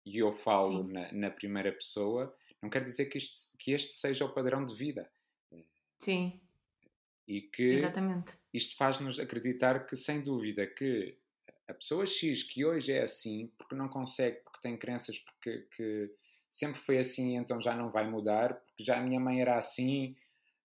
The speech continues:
Speaker 1: eh, pode mudar. <laughs> Pode mudar,
Speaker 2: Claro.
Speaker 1: sem dúvida. Sim. E, e sem dúvida que,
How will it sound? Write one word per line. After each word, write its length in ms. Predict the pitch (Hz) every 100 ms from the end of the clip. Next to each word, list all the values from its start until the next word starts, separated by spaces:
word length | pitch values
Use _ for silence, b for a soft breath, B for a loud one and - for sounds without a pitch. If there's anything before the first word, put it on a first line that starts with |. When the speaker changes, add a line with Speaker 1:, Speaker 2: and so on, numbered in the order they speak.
| _
Speaker 1:
eh, 120 | - - _ _ -
pode 200 | 180 139
mudar. 340 | 87 76 71 - -
<laughs> 440 | 101 - 117 - -
Pode 200 | 123 120
mudar, 240 | 98 92
Speaker 2:
Claro. 160 | 139 220
Speaker 1:
sem 40 |
dúvida. 260 | 214 - _ _ _
Sim. 200 | - - -
E, 180 | 101 98
e 20 |
sem 220 | - 110
dúvida 300 | 107 110 123
que, 440 | 123 - 123 127